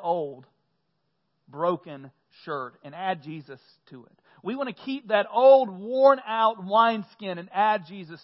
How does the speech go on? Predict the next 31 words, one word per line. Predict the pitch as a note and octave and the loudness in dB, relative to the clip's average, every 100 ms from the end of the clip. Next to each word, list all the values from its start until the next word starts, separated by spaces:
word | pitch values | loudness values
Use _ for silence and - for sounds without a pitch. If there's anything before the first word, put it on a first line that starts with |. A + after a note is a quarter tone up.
| - | -18
to | G#3+ | -14
it. | D#3 - _ _ _ _ _ _ _ _ _ | -14 -16 _ _ _ _ _ _ _ _ _
And | - | -14
let | D#3+ | -10
me | A3 G#3+ | -8 -10
just | F3 - | -12 -14
tell | B3+ | -12
you, | G3 | -12
and | D#3 | -16
just | E3+ F3 | -18 -16
like | F#3 | -14
I | D#3+ - | -14 -12
said | F#3 | -12
at | D#3+ | -12
the | C#3+ | -16
beginning | C#3+ E3 F3 | -18 -18 -16
of | C3+ | -16
my | C3+ | -16
introduction, | D3 C#3+ F#3+ - D3+ C#3+ | -12 -8 -8 -10 -20 -16
most | D3+ G3 - | -10 -10 -10
of | D#3 | -12
our | D3 | -12
challenges, | - F#3 F3+ F3 D3+ C#3 C3+ | -14 -14 -12 -12 -14 -18 -16
most | D#3+ F3 - | -16 -16 -16
of | C#3 | -14
our | C3+ | -12
issues | F3+ E3+ F3+ C#3 C3+ | -12 -16 -16 -20 -14
right | C#3+ B2+ | -14 -14
now | E3 D#3 C3 | -12 -12 -12
is | C3 | -18
because | - C3+ C3+ | -20 -18 -18